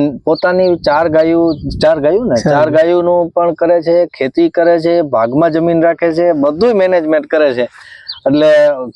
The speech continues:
Speaker 1: ખરેખર તમને ધન્યવાદ દેવા પડે કે બોતેર વર્ષની ઉંમરે તમે આ મેનેજમેન્ટ કરો છો અને અમારા જેવા પાંત્રીસ વર્ષના ઉંમરવાળા કે પિસ્તાલીસ વર્ષના ઉંમરવાળા હજી ફાફા મારતા હોય છે, નથી એને મજૂર મળતા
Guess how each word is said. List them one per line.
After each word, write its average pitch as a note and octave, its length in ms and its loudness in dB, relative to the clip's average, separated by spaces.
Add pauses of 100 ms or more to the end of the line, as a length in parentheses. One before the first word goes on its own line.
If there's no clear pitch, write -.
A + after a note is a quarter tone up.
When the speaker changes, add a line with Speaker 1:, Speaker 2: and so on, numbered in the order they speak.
(160)
Speaker 1:
ખરેખર D3 340 0
તમને D#3+ 580 0
ધન્યવાદ D3 420 0
દેવા D#3 260 0
પડે D#3 240 0
કે C#3 180 -4
બોતેર D3 320 -2
વર્ષની D3+ 380 -2
ઉંમરે D3 360 0
તમે D3 260 0
આ C#3 120 2
મેનેજમેન્ટ C#3 520 -2
કરો E3+ 300 2
છો A#2 280 -4 (400)
અને C3+ 180 2
અમારા D3+ 420 0
જેવા D#3 280 2
પાંત્રીસ C#3+ 440 -2
વર્ષના D#3 380 2
ઉંમરવાળા C#3+ 800 0 (200)
કે C#3 60 -4
પિસ્તાલીસ D#3 480 -2
વર્ષના D3 360 0
ઉંમરવાળા C#3 640 0 (560)
હજી C#3+ 380 0
ફાફા D3 520 -2
મારતા D#3 360 0
હોય C#3 200 2
છે, C3+ 120 0
નથી C#3+ 260 0
એને D3+ 160 0
મજૂર C#3 340 0
મળતા E3 440 0